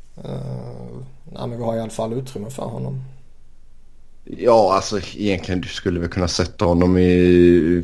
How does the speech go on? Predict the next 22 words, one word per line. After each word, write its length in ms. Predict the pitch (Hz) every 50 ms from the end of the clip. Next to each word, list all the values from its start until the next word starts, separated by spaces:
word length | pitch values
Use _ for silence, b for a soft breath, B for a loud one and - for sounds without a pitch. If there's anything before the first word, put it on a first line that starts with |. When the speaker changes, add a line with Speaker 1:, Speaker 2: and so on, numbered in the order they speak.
| - - -
Speaker 2:
fjärde 300 | 104 92 87 85 87 82
kedjan 580 | - 95 92 87 87 92 95 90 92 92 92
med 560 | 92 90 87 87 87 82 82 76 90 87 87
Richardson 680 | 90 85 - - 92 87 85 82 - - 90 85 87 87
och 640 | 90 87 87 87 87 85 85 85 82 85 85 82 - - - - - - - - - - - - - - - - - - - - - 98 95
Reader, 300 | 92 90 87 87 95 98 101
liksom. 360 | 98 90 - 90 82 85 90 - - - - - - -
Speaker 1:
Ja. 200 | - 131 123 - - - - - - - - - - - - - - - - - - - - - - - - - - - - - - - - - - - - - - - - - - -
Speaker 2:
Så 180 | - - - -
det, 120 | - - - 50 50 50 50 50 - 50 - - -
ja. 60 | 50
Speaker 1:
Och 240 | - - - - -
det 80 | 135 143
är 60 | 131
ju 100 | 123 120
liksom, 260 | 123 127 - 135 131
visst, 240 | 143 165 165 - -
man, 220 | 135 131 127 127
man 120 | 135 135 127
kan 120 | 135 143
ju 40 | 143
alltid... 720 | 143 - - 139 135 131 131 131 131 131 131 131 127 131